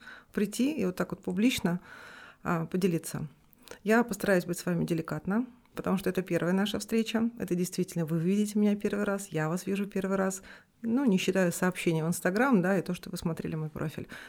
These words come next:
Будем считать, что мы с вами почти не знакомы. Так и есть. А, чем я могу быть вам полезна? Какой запрос вы принесли сегодня? С чем вы хотели бы поработать?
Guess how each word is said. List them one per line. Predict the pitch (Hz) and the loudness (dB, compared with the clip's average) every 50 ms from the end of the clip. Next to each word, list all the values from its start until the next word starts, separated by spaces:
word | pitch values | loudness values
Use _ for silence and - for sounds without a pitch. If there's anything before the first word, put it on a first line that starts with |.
| - _ | -12 _
Будем | - 202 233 233 | 2 4 4 4
считать, | - - - 185 190 | 4 2 0 -2 -2
что | 185 - - | -2 -2 -4
мы | 165 160 | -4 -4
с | 151 | -2
вами | 160 165 165 | -4 -4 -4
почти | - 160 - - - 180 | -4 -6 -6 -4 -4 -4
не | 165 156 | -4 -4
знакомы. | 147 147 139 - - 139 - 143 151 - | -4 -6 -8 -8 -10 -8 -8 -8 -8 -8
Так | - - - - | -8 -8 -8 -8
и | 151 | -10
есть. | - - - - - _ - - - - - - - - - - - | -10 -10 -12 -14 -18 _ -20 -20 -18 -16 -14 -14 -14 -14 -14 -12 -6
А, | - 180 175 160 160 - - | -4 -2 -2 -2 -2 -6 -6
чем | - - 285 302 311 | -2 2 2 4 6
я | 294 247 | 6 6
могу | 214 208 208 208 233 | 8 6 6 4 4
быть | 208 202 - | 2 2 2
вам | 185 185 185 | 2 2 2
полезна? | - 165 170 - 151 151 - - - 139 139 - - _ _ _ _ _ _ _ _ _ _ _ _ _ _ | 2 0 0 -2 -2 -4 -4 -6 -8 -8 -10 -12 -16 _ _ _ _ _ _ _ _ _ _ _ _ _ _
Какой | - - - - - 294 | -10 -8 -4 2 4 4
запрос | 226 202 190 196 - 175 175 - | 4 4 2 0 0 -2 -2 -2
вы | - 151 | -4 -6
принесли | - - 156 156 151 - - - | -6 -6 -6 -6 -6 -6 -6 -6
сегодня? | 143 - - 151 151 143 - 165 | -6 -2 -2 -2 0 0 -2 -4
С | - | -2
чем | - 214 214 | 0 2 2
вы | 202 208 | 2 2
хотели | 170 165 - 170 175 | -2 -4 -6 -6 -6
бы | 165 | -8
поработать? | 156 - - 143 143 131 - 117 - - - - | -6 -6 -6 -4 -4 -6 -6 -10 -12 -14 -18 -20